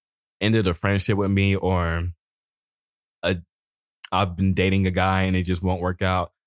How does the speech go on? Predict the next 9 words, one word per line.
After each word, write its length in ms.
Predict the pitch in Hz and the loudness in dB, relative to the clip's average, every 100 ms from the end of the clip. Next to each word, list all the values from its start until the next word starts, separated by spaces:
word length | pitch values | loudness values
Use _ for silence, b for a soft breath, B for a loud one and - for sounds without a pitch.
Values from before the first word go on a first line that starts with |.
| _ - | _ -4
simply 380 | 151 160 165 | -2 0 0
because 560 | 147 139 - 131 123 120 | 0 -2 0 0 2 0
they're 260 | 117 110 104 | 0 0 2
intimidated 760 | 107 - 139 135 113 104 95 | 0 -2 -2 0 2 0 0
by 640 | 92 87 85 85 82 92 98 _ _ _ _ _ _ _ _ _ _ _ _ - | 0 0 0 0 0 -2 -4 _ _ _ _ _ _ _ _ _ _ _ _ -4
my 560 | 82 85 85 85 101 - _ _ _ _ _ _ 95 | 0 2 2 0 -2 -6 _ _ _ _ _ _ 0
honesty, 840 | 101 110 107 - 98 104 135 180 _ 92 | 2 2 0 0 0 2 2 0 _ -2
my 560 | 92 82 82 82 101 - | 0 0 0 0 -2 -2
authenticity. 1120 | 98 98 95 90 - 101 95 101 98 95 107 | -2 -2 -2 -6 -4 -4 -2 -2 0 2 0